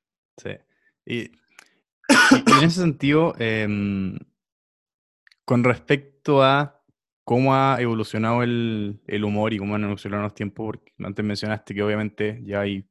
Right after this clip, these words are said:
nueve, diez años haciendo esto, claramente hay que, o sea, hay cosas que hay sacado y cosas que hay metido.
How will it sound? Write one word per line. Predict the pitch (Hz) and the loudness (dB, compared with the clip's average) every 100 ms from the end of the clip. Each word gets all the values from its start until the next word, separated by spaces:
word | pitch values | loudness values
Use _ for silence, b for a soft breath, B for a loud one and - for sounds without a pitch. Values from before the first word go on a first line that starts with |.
| _ | _
nueve, | - 101 98 107 117 117 | -20 -18 -4 -2 0 0
diez | 113 | 0
años | 113 113 110 | 0 0 -4
haciendo | - 110 107 | -4 -6 -2
esto, | 110 - 120 127 b b b b b _ _ _ - | -4 -4 -6 -6 b b b b b _ _ _ -6
claramente | 104 107 110 107 107 | -2 -2 -2 -4 -6
hay | 104 | -6
que, | 107 101 98 101 | -4 -2 -4 -6
o | |
sea, | 101 104 | -4 -4
hay | |
cosas | 98 101 110 | -4 -4 -4
que | 107 | -6
hay | |
sacado | - 104 104 | -6 -2 -2
y | 104 | -2
cosas | 104 110 | -8 -10
que | - | -6
hay | 107 | -4
metido. | 104 110 131 | -2 -2 -2